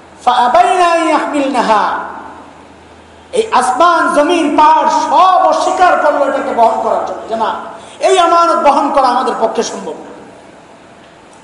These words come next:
ওয়া আশফাকনা মিনহা, শুধু তাই না, শুধু এই প্রস্তাবের কারণে ভয়ে কাঁপতেছে সব।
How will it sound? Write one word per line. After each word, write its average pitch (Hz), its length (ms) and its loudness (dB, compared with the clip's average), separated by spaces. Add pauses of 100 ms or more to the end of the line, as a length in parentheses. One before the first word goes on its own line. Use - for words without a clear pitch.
(300)
ওয়া - 120 0
আশফাকনা 240 760 0
মিনহা, 196 540 -2
শুধু 240 220 -6 (100)
তাই 277 200 2
না, 294 200 -2 (220)
শুধু 285 160 -4
এই 311 100 2
প্রস্তাবের 330 680 2
কারণে 320 320 0
ভয়ে 302 280 2
কাঁপতেছে - 400 -2
সব। - 100 -10